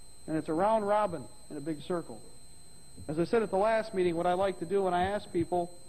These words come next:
the symbol for fascism, swastika. Right.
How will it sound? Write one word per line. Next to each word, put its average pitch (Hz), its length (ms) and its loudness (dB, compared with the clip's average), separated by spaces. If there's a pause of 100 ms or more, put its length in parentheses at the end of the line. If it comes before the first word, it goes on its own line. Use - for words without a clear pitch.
(340)
the 156 80 -4
symbol 208 320 0
for 196 120 -2
fascism, 214 680 0 (360)
swastika. 170 520 0 (560)
Right. 147 240 2